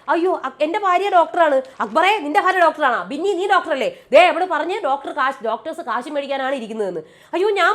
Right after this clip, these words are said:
പറഞ്ഞിട്ടില്ല, ഞാൻ പറഞ്ഞിട്ടില്ല." "ഇല്ല, നീ, നീ പറഞ്ഞു, പറഞ്ഞു, പറഞ്ഞു, നീ പറഞ്ഞു." "ഞാൻ പറഞ്ഞിട്ടില്ല, ഞാൻ ആരോടും പറഞ്ഞിട്ടില്ല, ഞാൻ പറഞ്ഞിട്ടില്ല." "അപ്പൊ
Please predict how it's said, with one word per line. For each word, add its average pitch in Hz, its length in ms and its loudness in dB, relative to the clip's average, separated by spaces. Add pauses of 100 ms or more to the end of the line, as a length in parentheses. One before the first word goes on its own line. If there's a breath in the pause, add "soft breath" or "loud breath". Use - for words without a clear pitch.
പറഞ്ഞിട്ടില്ല, 392 520 2
ഞാൻ 349 180 4
പറഞ്ഞിട്ടില്ല." 359 400 2 (280 loud breath)
"ഇല്ല, 302 200 0 (300)
നീ, 240 100 -8 (120)
നീ 294 60 0 (120)
പറഞ്ഞു, 359 320 6
പറഞ്ഞു, 349 280 2
പറഞ്ഞു, 302 160 0
നീ 302 140 -2 (100)
പറഞ്ഞു." 339 280 2 (360 loud breath)
"ഞാൻ 440 140 2 (120)
പറഞ്ഞിട്ടില്ല, 392 680 2
ഞാൻ 403 160 0
ആരോടും 370 440 2
പറഞ്ഞിട്ടില്ല, 349 600 -2
ഞാൻ 370 160 -6
പറഞ്ഞിട്ടില്ല." 359 440 0 (460 loud breath)
"അപ്പൊ 226 140 -6